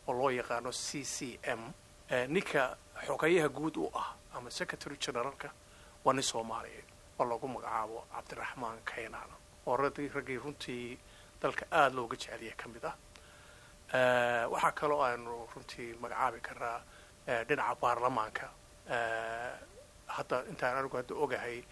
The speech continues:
dowladdan cusub ee ugu dambeysay baarlamaanka, ilaa hadda laba qof oo Soomaaliyeed baa ku jira. Eh, kaansulada iyo kuwaasna runtii waabay ku badan yihiinba. Marka runtii kaalin aad u qiimo leh oo xooggan bay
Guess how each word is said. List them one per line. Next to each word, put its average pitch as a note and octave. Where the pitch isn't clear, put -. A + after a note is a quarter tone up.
dowladdan C3+
cusub -
ee C3+
ugu C3
dambeysay C3
baarlamaanka, A#2+
ilaa C#3
hadda B2
laba B2+
qof -
oo C#3
Soomaaliyeed A#2
baa A2+
ku -
jira. -
Eh, A#2
kaansulada D3
iyo C3
kuwaasna B2+
runtii C3
waabay A#2+
ku B2+
badan B2+
yihiinba. A#2+
Marka C4+
runtii A3+
kaalin F3
aad C#3+
u -
qiimo A2+
leh B2+
oo A#2
xooggan A#2
bay A2+